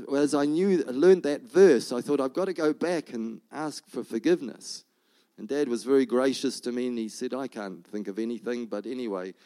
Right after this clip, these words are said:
I had to do business with my parents to put that right, so that it may go well with me and I may live a long life on the earth. But I think it was the prompting of the Holy Spirit.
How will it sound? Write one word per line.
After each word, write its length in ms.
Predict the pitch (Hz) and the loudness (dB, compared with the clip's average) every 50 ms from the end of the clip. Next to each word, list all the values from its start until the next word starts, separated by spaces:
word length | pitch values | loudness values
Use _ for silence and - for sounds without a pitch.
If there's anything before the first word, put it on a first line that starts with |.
| _ _ | _ _
I 140 | _ - 104 | _ -14 -14
had 260 | 107 117 139 147 139 - | -8 -6 -6 -8 -6 -8
to 100 | 127 117 | -12 -10
do 240 | - 127 127 123 113 | -6 -4 -4 -4 0
business 480 | 104 123 123 101 120 113 101 - - | 0 0 0 0 -4 -6 -6 -4 -6
with 100 | 104 95 | -6 -6
my 160 | 95 95 98 | -4 -6 -6
parents 640 | 95 - - 120 123 117 110 101 90 80 - - - | -6 -6 -4 -4 -2 0 -2 -2 -4 -6 -12 -14 -14
to 80 | - | -14
put 240 | 87 - 113 113 - | -6 -4 -4 -4 -4
that 200 | - 104 92 - | -4 -8 -8 -6
right, 480 | - 98 101 104 98 80 - - _ - _ _ _ _ _ _ _ | -6 -6 -6 -6 -8 -10 -14 -18 _ -20 _ _ _ _ _ _ _
so 160 | - - 139 | -6 0 4
that 100 | 143 139 | 4 4
it 80 | 139 135 | 4 4
may 180 | 147 147 143 | 2 0 0
go 300 | 135 135 139 139 135 131 | 0 0 0 4 4 4
well 420 | 127 117 123 135 143 156 160 170 151 | 4 4 2 2 4 6 6 6 6
with 280 | 135 120 107 - - | 4 2 0 -2 -8
me 320 | 98 98 90 82 85 85 - - | -8 -8 -6 -6 -8 -12 -14 -14
and 100 | - 101 | -10 -6
I 140 | 113 110 113 | -4 -4 -4
may 260 | 117 117 117 120 120 | -4 -4 -4 -2 -2
live 300 | 117 120 120 123 123 110 - - | -2 0 0 0 -2 -2 -6 -10
a 80 | - 104 | -8 -6
long 360 | 104 104 107 107 107 104 104 | -6 -4 -4 -6 -6 -8 -8
life 300 | 101 101 101 98 - - | -8 -8 -8 -10 -10 -12
on 140 | 98 98 95 | -12 -12 -10
the 180 | 98 107 110 | -10 -8 -8
earth. 260 | 104 95 76 - - _ _ _ _ _ _ | -8 -8 -10 -14 -20 _ _ _ _ _ _
But 140 | _ - 127 | _ -8 -6
I 100 | 127 131 | -6 -6
think 220 | 123 - 170 165 160 | -6 -8 -8 -6 -6
it 60 | 147 | -6
was 100 | 143 120 | -6 -4
the 100 | - 139 | -4 -6
prompting 540 | - _ - 147 143 147 123 - 123 127 127 | -6 _ -6 -6 -6 -6 -8 -12 -12 -10 -10
of 80 | 120 110 | -8 -8
the 140 | 113 104 | -8 -8
Holy 320 | 104 120 117 117 113 107 98 | -8 -8 -8 -6 -6 -8 -10
Spirit. 720 | - - - - - - - - 104 - - _ _ _ | -10 -12 -12 -12 -12 -10 -10 -10 -10 -14 -18 _ _ _